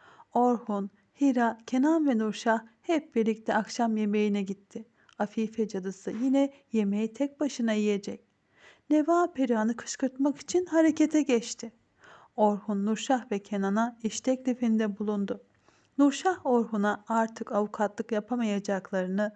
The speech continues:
barodan atıldıklarını söyledi. Orhun Afife'ye gerçekten çok öfkelendi.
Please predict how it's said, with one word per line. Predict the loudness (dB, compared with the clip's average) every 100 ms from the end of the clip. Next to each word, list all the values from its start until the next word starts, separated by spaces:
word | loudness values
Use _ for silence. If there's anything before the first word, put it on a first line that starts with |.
| -14 -20 _
barodan | -2 -2 0 -2 -2
atıldıklarını | -4 -2 -2 -2 -4 0 2 2
söyledi. | 0 0 0 0 -6 -10 -18 _ _ _ -20 _ -4
Orhun | -2 -2 -4 -8 -6 -6
Afife'ye | -6 -2 -2 -2 -4 -2
gerçekten | 0 0 0 0 -4 -2 0 0 0
çok | -2 -6 -4
öfkelendi. | -6 -6 -8 -6 -4 -6 -10